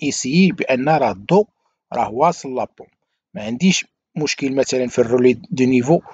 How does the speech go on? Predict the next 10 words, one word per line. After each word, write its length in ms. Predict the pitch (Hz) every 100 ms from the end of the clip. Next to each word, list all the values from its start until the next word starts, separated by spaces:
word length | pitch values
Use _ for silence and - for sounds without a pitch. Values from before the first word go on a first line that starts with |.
| - - -
هو 120 | 120 147
اللي 120 | 147
ما 120 | 135
عاطينيش 520 | 127 - 127 120 -
لا 120 | 123
مان 180 | 131 160
باش 220 | 131 127
نخدم 400 | 120 131 110 123
لا 120 | 113 107 -
بومب. 160 | 85